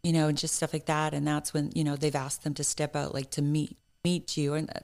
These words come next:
nowadays, they don't even need to meet you to sell you anymore, connect you with somebody that, that can, you know, buy sex from that person and use you that day. So, I mean, um, it's,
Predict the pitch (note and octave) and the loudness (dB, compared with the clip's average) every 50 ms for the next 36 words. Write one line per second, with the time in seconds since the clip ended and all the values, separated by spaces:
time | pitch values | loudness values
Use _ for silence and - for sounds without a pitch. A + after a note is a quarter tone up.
0 | - - - D3+ F3 G#3 G#3+ D#3+ D3 D3 C#3 - - D#3 D3+ D#3+ D#3+ D#3 C#3+ C#3+ | -6 0 2 4 6 6 6 6 6 4 4 2 2 4 6 6 6 6 6 4
1 | C#3+ D3 E3 E3+ - - D#3 D#3 D3+ D3+ C#3+ - - - D#3+ D3+ C#3+ C#3+ D3 D3 | 4 4 2 2 0 0 2 2 2 2 0 -2 -2 0 2 2 4 4 2 2
2 | C#3+ - - - - - - - _ - - D3 C#3 - - D3 C#3+ C#3+ C3+ B2+ | -2 -6 -18 -20 -20 -20 -20 -18 _ -2 0 0 0 2 0 2 2 2 2 0
3 | B2 C3 C3 C3+ C#3 - _ _ _ _ _ _ _ _ _ - D#3 D3 D3+ D3 | -2 -4 -4 -4 -6 -8 _ _ _ _ _ _ _ _ _ 0 2 4 4 4
4 | D3 C#3+ C#3 C3+ C3 C3+ - - - D3+ D#3 D#3 D3 C#3 - - - D#3 D3 C#3 | 4 2 2 2 0 -4 -4 -4 -2 0 0 0 0 -2 -4 -6 -4 -4 -2 -2
5 | C#3 C#3+ C3+ - - - - - - F#2 F#2+ C3 B2 D#3 C#3+ C3+ C3+ - - - | -2 -2 -4 -4 -4 -4 -2 -2 -2 -2 -2 -2 -2 -2 -2 -4 -4 -6 -10 -16
6 | - - - - - - - D3 C#3 C#3 - - - D3+ D3 C#3+ C#3 C#3 C#3 C#3 | -18 -18 -18 -16 -6 0 2 2 2 0 -2 -4 -2 0 2 4 4 2 2 2
7 | C#3+ C#3+ - - - D#3 D3+ C#3+ C#3 C3+ C3+ - _ - - D3+ C#3+ C#3+ C#3 - | 0 -2 -4 -4 0 0 2 2 0 -2 -4 -10 _ 0 2 4 4 4 0 0
8 | - D3+ D3 - - D3 C#3+ D3 C#3+ C#3 - D#3 D3 C#3 - C#3+ C#3+ C#3 C3+ C#3 | -2 -2 -4 -4 -4 -2 0 0 0 0 0 -2 -2 -2 -2 -2 -2 -2 -2 -2
9 | - - C#3+ C3+ C3+ C#3 C3+ C3+ - D3+ C#3+ C#3 C3+ - D3 C#3+ C#3 C#3 C#3 - | -2 0 -2 -2 0 0 -2 -2 -2 -2 -2 -2 -2 -2 -2 -2 -2 -2 -2 -2
10 | - - - B2+ A#2 E2+ C#2 - - - F#3 F#3 F#3 F3+ F#3 F#3 F3+ F3 - - | -2 -2 -2 -2 -2 -2 -2 0 4 6 8 8 8 8 6 6 4 4 2 -2
11 | - - - - - - - - - - - F3+ F3+ F3 E3+ E3+ E3+ D#3+ C#3+ - | -14 -18 -18 -18 -20 -20 -20 -16 -6 0 4 6 6 6 6 4 2 0 -2 -4
12 | - - _ _ _ _ _ _ _ - - - F3 - - - - - - - | -12 -20 _ _ _ _ _ _ _ -12 -4 -2 -2 -2 0 0 0 0 0 -2
13 | - - | -4 -6